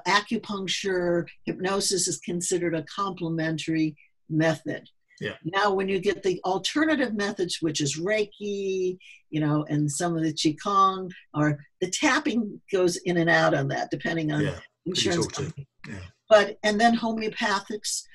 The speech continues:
Speaker 1: So for every single symptom, there's, uh, treatments for conventional, complementary, alternative, and then a practical suggestion of maybe going to bed a little earlier. <laughs>
Speaker 2: Yeah,
Speaker 1: And
Speaker 2: yeah.
Speaker 1: then,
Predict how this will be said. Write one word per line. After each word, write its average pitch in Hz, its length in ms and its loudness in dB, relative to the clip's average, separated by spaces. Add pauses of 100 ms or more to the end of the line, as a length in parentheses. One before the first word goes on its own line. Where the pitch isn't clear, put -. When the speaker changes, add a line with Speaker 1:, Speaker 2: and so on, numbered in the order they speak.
Speaker 1:
So 214 200 -2
for 214 220 -6
every 294 220 4
single 254 300 0
symptom, 185 580 -4 (180)
there's, 180 220 -2 (420)
uh, 180 140 2
treatments 220 480 -4
for 180 400 -2 (240)
conventional, 226 720 -2 (420)
complementary, 208 920 -2
alternative, 202 640 -4 (240)
and 185 180 -2
then 185 500 2 (220)
a 175 60 -6
practical 208 580 0
suggestion 156 800 0 (240)
of 165 120 -4 (240)
maybe 180 540 4
going 165 260 2
to - 100 -8
bed 349 460 8
a 175 60 6
little 175 320 2
earlier. 151 520 2
<laughs> - 40 -2 (420)
Speaker 2:
Yeah, 101 200 -4 (180)
Speaker 1:
And 190 180 2
Speaker 2:
yeah. 220 140 8
Speaker 1:
then, 262 180 0